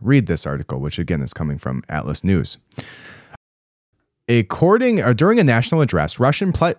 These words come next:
President Vladimir Putin pledged that the organizers of the Wagner rebellion will be brought to justice, saying that it was criminal activity that weakens the country and is a colossal threat to security. Putin, however, did not specifically name Wagner head Yevgeny Prigozhin,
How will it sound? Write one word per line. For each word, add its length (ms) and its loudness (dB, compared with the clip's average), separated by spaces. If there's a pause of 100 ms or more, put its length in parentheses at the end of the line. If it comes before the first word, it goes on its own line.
President 400 0
Vladimir 380 4
Putin 360 -2
pledged 460 -2
that 180 -2
the 120 0
organizers 560 2
of 40 0
the 60 4
Wagner 580 0 (140)
rebellion 500 2
will 80 -2
be 100 0
brought 240 0
to 60 -6
justice, 400 -2
saying 220 -2
that 80 2
it 120 0
was 160 0
criminal 380 4
activity 380 2
that 160 0
weakens 320 0
the 80 -4
country 420 -4
and 80 -2
is 140 -4
a 60 -8
colossal 640 0
threat 260 -2
to 80 -4
security. 540 2 (420)
Putin, 360 2
however, 440 0
did 140 0
not 200 2
specifically 560 -4
name 300 2
Wagner 380 0
head 340 -4
Yevgeny 560 -2 (460)
Prigozhin, 560 0